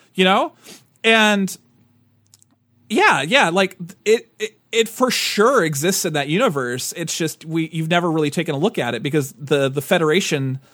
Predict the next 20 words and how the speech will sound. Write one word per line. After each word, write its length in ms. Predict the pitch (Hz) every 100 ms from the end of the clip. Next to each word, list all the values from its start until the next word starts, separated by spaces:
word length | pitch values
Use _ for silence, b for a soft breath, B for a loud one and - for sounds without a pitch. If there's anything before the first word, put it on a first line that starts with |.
| b b - -
doesn't 520 | 156 143 143 - 165
go 260 | 131 226
there. 340 | 220 113 85 107
That's 220 | 143 151
not 220 | 190 185 -
their 340 | 151 147 139
area. 420 | 143 220 185 120
Like, 160 | 120 143
that's 180 | 180 -
well 220 | 165 185
inside 300 | 214 - 180
Federation 460 | 180 156 143 139 143
boundaries, 560 | 131 127 127 156 214 - B B B
and 400 | 165 165 160 156
they're 380 | 151 170 180 165 _ _
following, 720 | - - 165 165 180 175 165
quote, 320 | - 170 175
"the 140 | 135 147
rules," 680 | 135 160 220 127 113 147 - b b b b
but 540 | 143 165 160 143 -